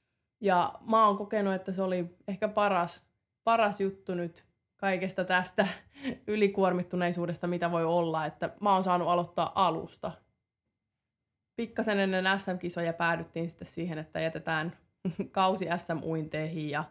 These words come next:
aloitetaan sitten seuraava kausi niinku oikeesti puhtaalta pöydältä. Et lomaillaan kunnolla, et ei oo järkeä jatkaa rikkonaista kautta väkisin, vaan et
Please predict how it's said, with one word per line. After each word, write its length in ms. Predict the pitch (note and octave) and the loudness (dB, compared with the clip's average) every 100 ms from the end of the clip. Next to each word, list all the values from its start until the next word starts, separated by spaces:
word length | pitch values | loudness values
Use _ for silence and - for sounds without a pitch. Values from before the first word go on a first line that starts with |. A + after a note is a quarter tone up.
| _ _ _ _ _ - | _ _ _ _ _ 2
aloitetaan 480 | F#3+ G3 F#3+ D#3+ E3+ | 4 4 0 -2 -2
sitten 200 | - E3+ | -4 0
seuraava 480 | F3+ F3+ E3 C#3+ | 4 4 2 -2
kausi 320 | D#3 D3+ E3 D#3 | -6 -10 -8 -8
niinku 300 | D3+ E3 E3+ | -6 -2 0
oikeesti 380 | E3+ E3 - E3 | 0 -4 -6 -12
puhtaalta 540 | - E3 D#3 - - E3+ | -4 -4 -2 -4 -4 -6
pöydältä. 640 | - D#2 D#3 D2+ D#2+ F2 - _ _ | -6 -6 -4 -6 -4 -8 -10 _ _
Et 160 | F3 - | -12 0
lomaillaan 600 | G3+ A3 A3 F#3 D#3 D#3+ | 0 2 0 -2 -4 -4
kunnolla, 680 | D#3+ E3 D#3+ D3+ D3 D3+ D#3+ - _ _ _ - | -4 -2 -2 -4 -4 -6 -8 -14 _ _ _ -12
et 120 | F3 | 0
ei 180 | G#3 G#3 | 2 4
oo 60 | |
järkeä 520 | G3+ G#3+ A3 G3+ F3+ E3+ | 4 4 2 0 -2 0
jatkaa 520 | F3 F3+ - E3 D#3 | 0 -2 -4 -4 -2
rikkonaista 680 | F#3 F#3 - E3 D#3 - E3+ | -4 -6 -6 -6 -6 -10 -8
kautta 500 | E3 E3 E3 D3+ D#3 | -2 -2 -2 -8 -6
väkisin, 600 | D#3+ - D#3 D#3 - - | -6 -6 -10 -10 -10 -6
vaan 180 | |
et 60 | D2 | -6